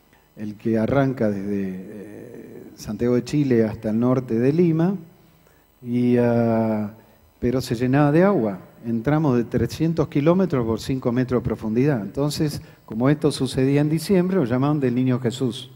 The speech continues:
Eso sería una traducción muy rápida de lo que sucedió. Y el otro detalle es que los americanos dijeron, "¿Qué hacemos cuando se enfría el agua y vuelve a lo que ellos consideraban normal?".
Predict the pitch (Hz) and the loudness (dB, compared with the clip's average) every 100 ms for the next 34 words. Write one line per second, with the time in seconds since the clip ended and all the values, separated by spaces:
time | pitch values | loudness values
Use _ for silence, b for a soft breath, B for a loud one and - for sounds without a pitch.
0 | - b b b b 135 123 - 110 113 | -20 b b b b -8 -6 -6 -2 0
1 | 113 104 B B B 113 107 104 104 - | 0 -2 B B B -6 -6 -4 -8 -4
2 | 117 110 143 151 135 - 131 151 135 110 | -4 0 2 4 2 2 2 0 -4 -10
3 | 104 104 107 - 107 117 117 117 - B | -8 -6 -6 -8 -6 -2 0 -2 -6 B
4 | B B B B B B B _ _ - | B B B B B B B _ _ 4
5 | 156 156 196 208 214 196 202 180 180 196 | 6 8 6 6 4 6 8 6 6 6
6 | 160 160 170 151 139 147 143 135 151 156 | 6 4 2 2 2 2 2 2 0 2
7 | 160 131 147 143 151 147 - 139 135 147 | 2 2 4 4 4 0 2 2 4 2
8 | 135 143 139 123 123 127 139 143 B B | 2 -2 0 0 0 0 0 -2 B B
9 | B - 117 117 113 127 127 127 123 147 | B -8 -4 -2 -2 2 4 4 4 4
10 | 127 120 120 131 147 117 110 120 120 131 | 4 2 2 4 4 4 0 0 -2 -2
11 | - 110 117 113 123 135 113 110 139 117 | -4 -6 -4 -2 0 0 -2 -2 0 0
12 | 98 | -2